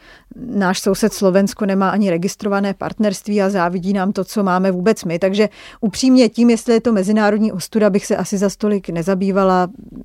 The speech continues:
Horší problém je zkrátka to, že, eh, tady některé páry nemají stejná práva.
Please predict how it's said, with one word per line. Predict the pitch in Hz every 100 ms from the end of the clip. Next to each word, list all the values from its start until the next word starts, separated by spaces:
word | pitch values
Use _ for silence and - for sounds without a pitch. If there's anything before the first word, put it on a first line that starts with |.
| - -
Horší | 185 185 -
problém | - 180 170 175 180
je |
zkrátka | - - 165 - 185
to, | 175 170
že, | 175 165 - - -
eh, | 165 -
tady | 180 185
některé | 160 - 180 170
páry | 165 147 170
nemají | 147 151 156
stejná | - 135 143 156
práva. | 139 92 143